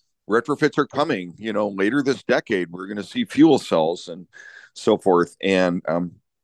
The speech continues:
basically the message is that, that what we've concluded is that, um, these alternative technologies, hybrid, battery electric, and so forth, they're mostly gonna be limited to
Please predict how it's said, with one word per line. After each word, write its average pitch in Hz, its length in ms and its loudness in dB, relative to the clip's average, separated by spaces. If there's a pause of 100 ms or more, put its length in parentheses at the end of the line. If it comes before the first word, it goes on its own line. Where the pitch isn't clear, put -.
basically 139 580 4
the 110 140 4
message 104 500 0
is 98 300 0
that, 87 180 -6 (180)
that 82 320 0 (120)
what 98 260 4
we've 143 320 6
concluded 85 680 -2 (680)
is 92 440 -2
that, 87 460 2 (200)
um, 82 640 -10 (100)
these 95 320 -2
alternative 127 480 0
technologies, 95 800 -2 (160)
hybrid, 104 480 -2
battery 92 320 -2
electric, 87 360 -10
and 80 60 -10
so 80 200 0
forth, 85 180 -2
they're 85 80 2
mostly 101 420 0
gonna 90 160 0
be 90 140 -2
limited 82 480 0
to 78 220 -2